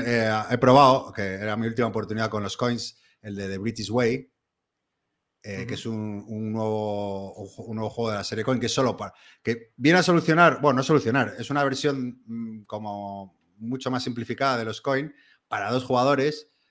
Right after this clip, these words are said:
Speaker 1: con lo cual le quita el problema que tienen los Coins para mucha gente, ¿no? Que es, como son tan complejos,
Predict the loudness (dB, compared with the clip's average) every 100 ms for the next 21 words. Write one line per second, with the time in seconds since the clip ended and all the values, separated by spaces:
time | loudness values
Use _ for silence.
0 | _ _ _ -6 -4 0 2 0 -4 -14
1 | -10 -8 -6 -4 -4 -2 -4 -4 -8 -8
2 | -8 -8 -8 -6 -6 -4 -6 -6 -10 -4
3 | -4 -4 -6 -6 -6 -8 -10 -14 -12 -8
4 | -6 -6 -2 -4 -2 -6 -8